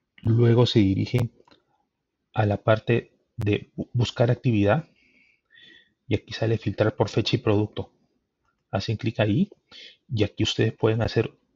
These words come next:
una filtración por fecha y borrar la actividad en esas fechas en cuestión.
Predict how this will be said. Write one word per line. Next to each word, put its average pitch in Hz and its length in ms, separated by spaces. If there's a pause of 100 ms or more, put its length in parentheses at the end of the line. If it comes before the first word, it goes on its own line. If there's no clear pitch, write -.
(200)
una 123 260
filtración 117 680 (800)
por 113 160
fecha 120 540 (960)
y 131 140
borrar 120 340
la 123 80
actividad 104 720 (1500)
en 104 180
esas 107 240
fechas - 280
en 113 80
cuestión. - 380